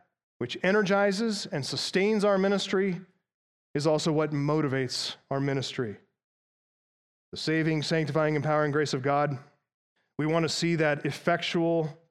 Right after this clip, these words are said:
productive, transforming grace of God. We want to see that superabounding. We want to see that just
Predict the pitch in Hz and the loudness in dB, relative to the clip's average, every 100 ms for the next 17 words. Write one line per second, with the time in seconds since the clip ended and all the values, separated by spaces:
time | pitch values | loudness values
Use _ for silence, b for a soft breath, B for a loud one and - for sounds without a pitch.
0 | - 143 117 170 170 175 160 165 151 b | -10 -8 -2 -2 0 0 0 0 -2 b
1 | b b _ - - 170 175 180 - 180 | b b _ -6 0 2 2 2 0 0
2 | 175 175 151 131 170 165 160 127 151 160 | 2 2 2 2 0 0 -2 0 2 2
3 | 156 160 175 160 - 170 160 160 156 - | 2 2 2 0 0 0 2 2 0 -4
4 | B B _ _ - - 208 175 165 143 | B B _ _ -8 -2 0 2 2 2
5 | 143 131 117 95 _ _ _ _ _ _ | 0 -2 -4 -10 _ _ _ _ _ _
6 | _ _ - 202 202 175 - 202 180 170 | _ _ 0 2 4 2 0 2 2 2
7 | 185 180 | 2 0